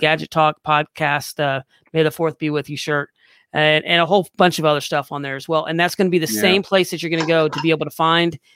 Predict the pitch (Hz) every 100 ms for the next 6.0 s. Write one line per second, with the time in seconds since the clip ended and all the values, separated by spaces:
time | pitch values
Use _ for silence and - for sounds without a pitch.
0 | _ - 160 - - 143 - - - 143
1 | 139 131 131 _ _ _ _ _ _ _
2 | _ _ _ _ _ _ _ _ _ _
3 | _ _ _ - 123 175 175 151 143 -
4 | - _ - 143 156 156 143 147 131 120
5 | 120 131 131 151 143 143 147 156 160 -